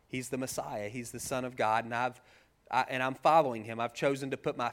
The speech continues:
faith in him, my trust in him. I recognize that because of his life and his death and his resurrection, my sins have been forgiven, that I'm reconciled to the Father, and that I'm gonna,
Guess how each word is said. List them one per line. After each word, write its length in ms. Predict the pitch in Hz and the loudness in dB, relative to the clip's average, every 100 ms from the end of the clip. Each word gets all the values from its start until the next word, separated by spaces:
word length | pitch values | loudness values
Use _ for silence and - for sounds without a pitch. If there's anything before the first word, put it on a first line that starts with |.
| - | 0
faith 280 | 143 147 147 | 0 0 -4
in 80 | |
him, 200 | 139 147 | -4 -2
my 100 | 123 | -2
trust 340 | 113 - 139 - | -4 0 -2 -2
in 80 | 139 | -4
him. 180 | 143 | -2
I 60 | 123 | 0
recognize 600 | 117 135 131 131 131 131 | 0 0 0 -2 -2 -2
that 120 | 107 | -4
because 360 | 110 - 135 127 | -6 0 0 0
of 120 | 120 - - - - | -6 -10 -20 -20 -4
his 240 | 139 127 | -2 0
life 300 | 131 131 131 | 4 4 2
and 100 | 123 | -4
his 120 | 135 | -6
death 260 | 131 131 131 | 0 2 2
and 80 | 127 | -4
his 100 | 123 | -2
resurrection, 720 | 131 127 127 127 - 139 127 - _ - | -2 0 0 0 0 -4 -6 -10 _ -4
my 200 | 123 139 | 0 0
sins 540 | 139 151 143 143 139 | 0 0 0 -2 -6
have 180 | - 131 | -8 -6
been 140 | 127 117 | -4 -4
forgiven, 640 | 117 120 165 175 175 175 - - _ - | -6 4 4 6 0 -2 -12 -20 _ 2
that 100 | 127 | 4
I'm 240 | 123 120 | 4 6
reconciled 680 | 143 160 170 151 160 151 151 | 8 8 4 2 4 6 4
to 80 | 143 | 0
the 80 | |
Father, 440 | 127 147 151 151 143 | 2 4 6 6 2
and 100 | 135 | 0
that 60 | |
I'm 120 | 127 123 | -2 -2
gonna, 280 | 123 117 | -2 -4